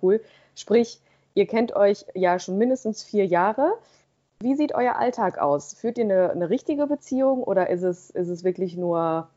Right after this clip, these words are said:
ja, eine B-D-S-M-Beziehung, wo man sich temporär trifft und dann wieder jeder seine eigenen Wege geht? Was ist das?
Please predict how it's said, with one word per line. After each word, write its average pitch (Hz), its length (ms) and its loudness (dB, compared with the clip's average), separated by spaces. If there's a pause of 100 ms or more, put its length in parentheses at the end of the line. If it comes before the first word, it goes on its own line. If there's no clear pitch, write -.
(140)
ja, 147 340 0 (140)
eine 160 240 -2
B-D-S-M-Beziehung, 208 1160 2
wo 175 100 -2
man 170 240 -4
sich 160 180 -6
temporär 170 420 -2
trifft 311 320 2
und 196 140 -4
dann 175 220 0
wieder 170 160 2
jeder 170 280 2
seine 160 260 -2
eigenen 240 300 0
Wege 226 220 -2
geht? 208 260 0 (280)
Was 175 160 -4
ist - 180 -10
das? - 260 -8